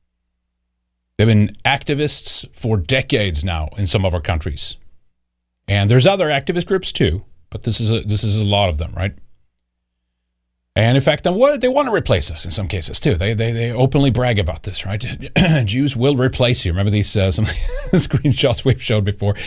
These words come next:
Now, this is not really what it's about, right? When someone writes it on their chest like this, uh, y-, that's not,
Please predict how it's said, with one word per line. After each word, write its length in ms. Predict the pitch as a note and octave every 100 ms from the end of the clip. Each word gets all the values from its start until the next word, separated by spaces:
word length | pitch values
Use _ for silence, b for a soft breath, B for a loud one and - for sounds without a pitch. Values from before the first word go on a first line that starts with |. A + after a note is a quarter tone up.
| B
Now, 60 | D#3
this 200 | D#3+ G3+
is 60 | G#3
not 140 | E3
really 180 | D#3 C#3
what 140 | B2+
it's 100 | A#2+
about, 300 | A2+ B2 G#2
right? 140 | F#2+ G#2
When 100 | G#2
someone 240 | A#2 G#2
writes 240 | G#2 G2+ A2
it 40 |
on 120 | G2
their 100 | F#2
chest 360 | - A2 G#2 -
like 160 | F2+
this, 180 | E2+ D#2+ B B B B _ -
uh, 360 | G#2 F#2+ F2+ E2
y-, 280 | - G#2+ A2
that's 400 | A#2 A#2 A#2+ -
not, 240 | A#2 F#2+